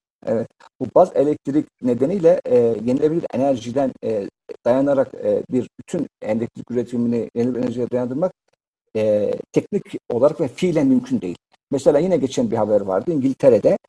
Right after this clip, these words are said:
yenilenebilir enerjideki bu, e, rüzgar ve güneşte biraz sıkıntı çıkınca, e, onu şey yaptılar, e, kömür santrallerinden açığa karşılattılar. Dolayısıyla bu baz, e, elektrik üretimi için bu geleneksel, e, santraller,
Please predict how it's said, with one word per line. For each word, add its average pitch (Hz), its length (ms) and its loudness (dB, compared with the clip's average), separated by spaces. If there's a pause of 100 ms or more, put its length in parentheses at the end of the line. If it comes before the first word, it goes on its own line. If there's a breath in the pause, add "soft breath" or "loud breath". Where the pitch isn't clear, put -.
(320)
yenilenebilir 165 420 6
enerjideki 131 800 2
bu, 131 260 4
e, - 40 0
rüzgar 113 540 2
ve 120 240 2
güneşte 120 580 4 (140)
biraz 120 160 2
sıkıntı - 360 -8
çıkınca, 127 520 0 (360)
e, 117 240 2 (100)
onu 175 320 2 (120)
şey - 180 0
yaptılar, - 520 0 (120)
e, 95 460 0 (160)
kömür 190 180 2
santrallerinden 170 720 2
açığa 123 280 -4
karşılattılar. - 720 -10 (420)
Dolayısıyla 180 360 2
bu 147 200 -4
baz, 175 340 4
e, 131 80 2
elektrik 139 480 2
üretimi 117 360 -2
için 196 280 -6 (360)
bu 135 320 0
geleneksel, 151 600 2 (100)
e, 120 440 2
santraller, 120 800 -4